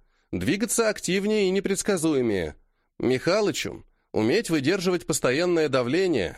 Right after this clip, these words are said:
не только прокачивать выносливость как характеристику,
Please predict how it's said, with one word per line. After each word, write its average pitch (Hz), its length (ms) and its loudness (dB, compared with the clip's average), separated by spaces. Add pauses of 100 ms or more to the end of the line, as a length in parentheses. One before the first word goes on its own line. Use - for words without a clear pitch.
не 127 240 0
только 233 300 -2
прокачивать 185 600 0
выносливость 139 640 0
как 123 180 -2
характеристику, 120 920 -2